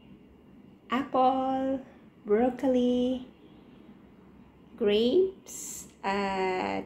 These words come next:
isang pirasong kiwi. Ayan. Dahil kailangan po natin ng more fruits and vegetable. Ayan. Ginawan po natin siya ng art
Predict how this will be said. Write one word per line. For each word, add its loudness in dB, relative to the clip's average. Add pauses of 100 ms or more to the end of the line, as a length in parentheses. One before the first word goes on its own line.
(140)
isang -4
pirasong 0
kiwi. 2
Ayan. -6 (2250)
Dahil 2
kailangan 2
po -2
natin 2
ng -2
more 2
fruits 0
and 4
vegetable. -2
Ayan. -6 (1300)
Ginawan 2
po -4
natin 0
siya 0
ng -4
art -2